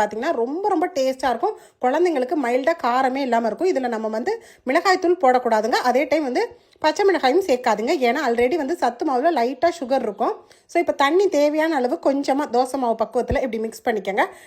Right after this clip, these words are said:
நல்லா மிக்ஸ் பண்ணி கொடுங்க. இப்ப ஒரு வயசு குழந்தையில இருந்தே எல்லா அங்கன்வாடி பால்வாடிகள்லயும் இந்த சத்து மாவு கொடுக்குறாங்க. ஆனா இதை வந்து நீங்க களி மாதிரி உருண்டை மாதிரி செஞ்சு கொடுத்தீங்கன்னா பசங்க வந்து லைக் பண்ணவே மாட்டாங்க. So, இதுல வெரைட்டி வெரைட்டியான டிஃப்ரெண்டான வந்து ஸ்நாக்ஸ் ரெசிபியாவும் செய்யலாம்.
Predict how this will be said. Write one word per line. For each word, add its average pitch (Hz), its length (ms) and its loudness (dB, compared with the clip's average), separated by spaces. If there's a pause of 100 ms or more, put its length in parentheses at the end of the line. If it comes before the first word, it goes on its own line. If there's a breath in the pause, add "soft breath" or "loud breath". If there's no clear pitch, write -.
(200 loud breath)
நல்லா 339 280 4
மிக்ஸ் - 220 -6
பண்ணி 269 200 0
கொடுங்க. 208 300 2 (580 soft breath)
இப்ப 349 140 4 (120)
ஒரு 339 180 6
வயசு 370 280 2
குழந்தையில 285 400 4
இருந்தே 262 160 0 (100)
எல்லா 285 220 0
அங்கன்வாடி 311 480 -2
பால்வாடிகள்லயும் 254 520 -2
இந்த 294 140 -4
சத்து 226 240 -4
மாவு 262 180 -4
கொடுக்குறாங்க. 226 420 -4 (120)
ஆனா 285 120 -6 (100)
இதை 302 160 -2
வந்து 302 160 -4
நீங்க 269 140 -2 (100)
களி 247 260 0
மாதிரி 269 240 -4
உருண்டை 294 340 -4
மாதிரி 254 140 -2 (400 loud breath)
செஞ்சு 285 260 2
கொடுத்தீங்கன்னா 254 360 0 (100)
பசங்க 285 320 2
வந்து 254 200 2
லைக் 247 280 0
பண்ணவே 220 320 2 (100)
மாட்டாங்க. 214 340 -2 (300 loud breath)
So, 285 80 0 (200)
இதுல 254 240 2 (120)
வெரைட்டி 359 420 4
வெரைட்டியான 285 600 2
டிஃப்ரெண்டான 285 720 0
வந்து 254 240 -2
ஸ்நாக்ஸ் 262 420 -4
ரெசிபியாவும் 254 460 -2
செய்யலாம். 247 360 0